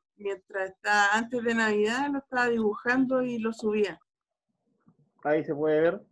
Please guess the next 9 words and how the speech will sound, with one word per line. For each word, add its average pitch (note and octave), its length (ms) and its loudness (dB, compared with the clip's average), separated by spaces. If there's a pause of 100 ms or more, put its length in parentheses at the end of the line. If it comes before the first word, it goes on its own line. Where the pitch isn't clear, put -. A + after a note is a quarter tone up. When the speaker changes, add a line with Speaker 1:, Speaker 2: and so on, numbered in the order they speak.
(420)
Speaker 2:
parte D3 280 -8
de C#3+ 60 -4
Speaker 1:
Cada G#3+ 260 4
vez A#3+ 220 4
iba A#3+ 240 -2
bajando A3 500 2
más G#3+ 160 2
la A3+ 160 2
calidad. A3+ 480 2